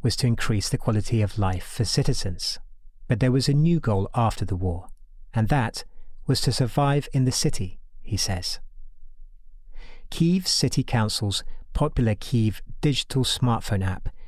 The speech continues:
now has new military functionality. For example, a feature that used to display free parking spaces now provides information regarding fuel supplies and the location of bomb shelters around Kyiv.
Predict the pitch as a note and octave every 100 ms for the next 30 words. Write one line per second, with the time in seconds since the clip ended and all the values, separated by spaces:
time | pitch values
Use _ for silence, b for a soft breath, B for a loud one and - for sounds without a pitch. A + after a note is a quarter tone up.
0 | b b - C#3 C3 C3 C3 B2 C3 C#3
1 | A#2+ A2 - A#2 - G#2 - A2+ A2+ A2+
2 | - - - - - - - - - B2+
3 | A2+ G2+ F#2 G2+ - B B B B B
4 | - - D3+ - E3 D#3 C3 A#2+ - C3
5 | B2+ A#2 - A#2 G#2 - B2 A2 C#3 D#3
6 | - A2 - F#2 - E2+ - - - -
7 | - - B2+ C3+ D3+ D#3+ C3 B2 - A#2+
8 | G#2 G#2 G#2 - G#2+ G2 G2+ A2 G2+ G2
9 | - - D3 - - G2+ F#2 F#2 - -
10 | B2 B2 - C3+ - D#3 D3+ - D3 C#3+
11 | - G2 F2+ G2 A2+ G#2 G2 F2+ - A#2+
12 | G2+ F2 -